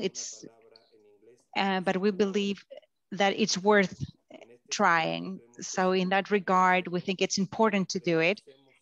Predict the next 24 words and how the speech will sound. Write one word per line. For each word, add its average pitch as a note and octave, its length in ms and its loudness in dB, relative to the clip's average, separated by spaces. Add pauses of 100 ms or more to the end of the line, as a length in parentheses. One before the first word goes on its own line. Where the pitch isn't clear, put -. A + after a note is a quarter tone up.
(180)
And F#3 200 0
we F#3+ 200 6
acknowledge E3+ 560 0
at F3 80 -6
the D#3+ 80 -10
same E3+ 200 -8
time E3 360 -2
that E3 160 -2
there E3 140 0
are D#3+ 200 0
certain E3 480 -6
sessions F3 580 -4
and F3+ 180 -4
challenges E3+ 800 0
at D#3+ 160 -2
national F#3+ 480 0
level, D#3+ 480 -2 (560)
but E3 320 2
we E3+ 140 -2
need F#3+ 440 2
to G3 140 2
start F3+ 640 0 (300)
from G3 200 0
somewhere, A#3+ 800 2